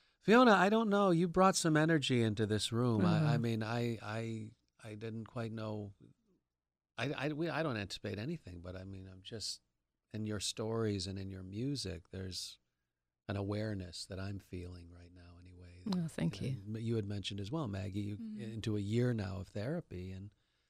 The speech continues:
Speaker 1: I am too, in many ways,
Speaker 2: Mm-hmm.
Speaker 1: and have been in
Speaker 2: Mm-hmm.
Speaker 1: many ways, and it's just,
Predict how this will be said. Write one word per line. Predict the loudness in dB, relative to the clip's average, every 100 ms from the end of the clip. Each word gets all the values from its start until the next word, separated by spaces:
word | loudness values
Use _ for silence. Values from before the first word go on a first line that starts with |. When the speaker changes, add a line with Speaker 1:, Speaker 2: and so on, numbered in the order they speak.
| _ _ -6
Speaker 1:
I | -4
am | -4
too, | -4 -4 -4 -6 -4
in | -2
many | -2 -2
ways, | -2 2 4
Speaker 2:
Mm-hmm. | 4 0 -4
Speaker 1:
and | -6
have | -6 -4
been | -2 0
in | -2
Speaker 2:
Mm-hmm. | -4
Speaker 1:
many | -10
ways, | -14 -16 -16 -16
and | -14
it's | -16 -10
just, | -8 -8 -10